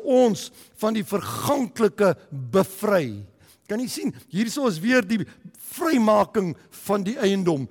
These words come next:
bevryding van die eiendom. Hierdie grond moet teruggekoop word. <laughs> Halleluja. Die eiendom moet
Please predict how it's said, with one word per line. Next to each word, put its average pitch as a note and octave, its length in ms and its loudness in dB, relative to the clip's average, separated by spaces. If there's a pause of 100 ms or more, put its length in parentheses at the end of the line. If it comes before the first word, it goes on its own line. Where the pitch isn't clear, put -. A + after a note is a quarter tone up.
(160)
bevryding G#3 800 2 (520)
van G#2 200 0
die G#2+ 100 0
eiendom. E3 380 -2 (800)
Hierdie E4+ 260 6
grond C4+ 580 4 (560)
moet F#3 480 4 (560)
teruggekoop G#3+ 1040 0 (500)
word. D3+ 400 -2 (260)
<laughs> - 140 -14 (200)
Halleluja. C#3+ 460 -10 (560)
Die C#4 220 4
eiendom C4 640 6 (1300)
moet A#3 400 4